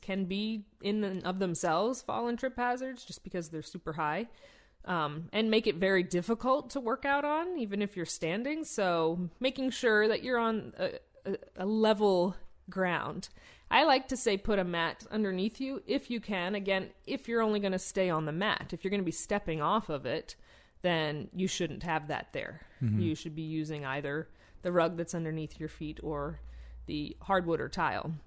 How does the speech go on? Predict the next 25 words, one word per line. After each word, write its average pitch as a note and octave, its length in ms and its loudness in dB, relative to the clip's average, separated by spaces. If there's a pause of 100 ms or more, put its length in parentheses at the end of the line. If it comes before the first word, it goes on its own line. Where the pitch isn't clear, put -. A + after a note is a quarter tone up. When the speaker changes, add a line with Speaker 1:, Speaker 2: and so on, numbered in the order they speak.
(180)
Speaker 2:
Mm-hmm. G2+ 540 -2
Speaker 1:
So C4+ 160 6
it, B3 120 4
it A3+ 260 -2
just - 280 -4
depends A3 360 4
on F3+ 180 4
what F3+ 200 4
you're, D#3+ 300 2
what F3+ 240 2
you G3 80 0
have D#3 600 0 (220)
given F3 320 2
to E3 140 -6
you. C3 240 -4 (680)
That D#3+ 280 -2
is, - 320 -8
uh, C#3 300 -6 (680)
I E3+ 60 -6
guess, D#3 240 -6
what E3+ 160 -4
you E3 80 -4
can E3 240 -6
use. C#3+ 380 -8
Speaker 2:
Mm-hmm. A2 260 4